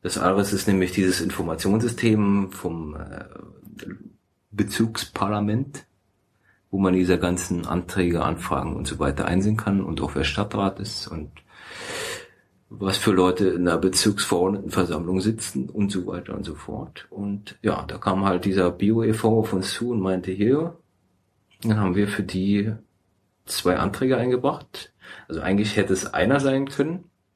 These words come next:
aber wir haben den getrennt aufgrund, äh, der besseren Zustimmung. Also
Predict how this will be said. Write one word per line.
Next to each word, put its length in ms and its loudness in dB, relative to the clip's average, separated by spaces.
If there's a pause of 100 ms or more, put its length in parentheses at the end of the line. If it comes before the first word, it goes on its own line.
(1500)
aber 160 0
wir 100 6
haben 140 6
den 180 4
getrennt 800 0
aufgrund, 1120 0 (100)
äh, 400 -8 (560)
der 640 0 (240)
besseren 380 4
Zustimmung. 580 -2
Also 400 -2